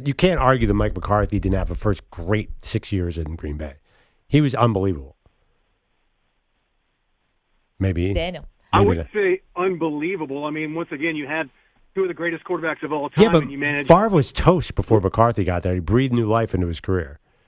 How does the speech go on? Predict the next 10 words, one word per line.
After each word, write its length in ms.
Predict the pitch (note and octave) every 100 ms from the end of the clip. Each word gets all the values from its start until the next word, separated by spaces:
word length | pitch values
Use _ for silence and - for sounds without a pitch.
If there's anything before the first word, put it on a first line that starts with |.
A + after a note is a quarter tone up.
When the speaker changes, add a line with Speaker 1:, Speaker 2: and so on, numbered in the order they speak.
| _ _ _ _ _ _ _ _ _ _ -
Speaker 3:
What 160 | D#3+ A#3
year 120 | C#4
did, 240 | A3+ B2+ _ -
did 140 | D3 -
Favre 220 | F#3 G3
leave? 340 | D3 E3 - B2
I, 220 | C3+ C#3+
I 40 |
thought 240 | - E3+
that 140 | C#3